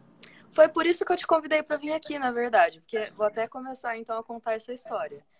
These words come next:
Eu es-, estava eu um dia nos meus stories falando, "Gente, eu não entendo como existem esses nutricionistas que realmente recomendam." Porque, assim, eu tenho uma, uma colega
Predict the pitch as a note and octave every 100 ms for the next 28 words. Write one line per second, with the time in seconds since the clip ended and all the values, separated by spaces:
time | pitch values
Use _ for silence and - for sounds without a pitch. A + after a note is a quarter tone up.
0 | _ _ _ _ B3+ C4+ - - - A3+
1 | A3+ B3+ A3+ A#3 B3+ C4 F#3+ F3 E3 F#3
2 | F3 E3 A3+ - G#3+ G#3 B3 - G#3+ G3+
3 | G3 G#3 G#3+ A#3 C#4+ - - _ - D4
4 | E4 C#4 B3 C#4+ G#4 - A#3 A#3+ B3 -
5 | - A3+ B3 D4 A3+ G3+ A3 A#3 A3+ A3
6 | A#3 - D4 C#4 G3 - A3+ - - -
7 | - - D#4+ D#4 D#4+ F4 C#4 C4+ C4+ C4+
8 | D4+ A#3+ F#3+ F3+ G#3 G3+ A3+ G#3+ D#3+ D3+
9 | _ _ _ _ - G3+ G3+ G#3 G#3 G#3
10 | G3+ G3 F#3 E3 E3 _ _ _ _ -
11 | B3 C#4+ F4+ F4+ F#3+ F3+ A#3